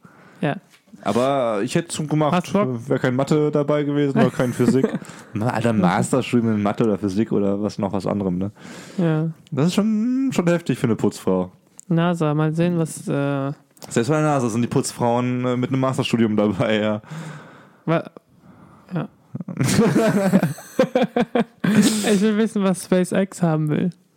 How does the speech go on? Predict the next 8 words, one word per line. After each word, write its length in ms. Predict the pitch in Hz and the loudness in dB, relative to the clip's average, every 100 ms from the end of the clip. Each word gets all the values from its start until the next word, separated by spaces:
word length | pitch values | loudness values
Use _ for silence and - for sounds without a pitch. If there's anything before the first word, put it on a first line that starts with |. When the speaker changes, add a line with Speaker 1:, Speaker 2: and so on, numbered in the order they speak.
| 220 214 220 | -16 -14 -6
Speaker 2:
Äh, 60 | - | -2
äh, 180 | 101 - - - - - 104 - | -2 -4 -12 -14 -12 -10 -6 -6
Speaker 1:
Ob 120 | 143 | -2
sie 100 | 147 | 0
auch 140 | 151 | 0
so 120 | 156 175 | 0 0
einen 160 | 185 | 0
planetarischen 1080 | - 180 175 165 180 170 170 - 165 165 | -2 0 0 0 0 0 -2 -2 -2 -2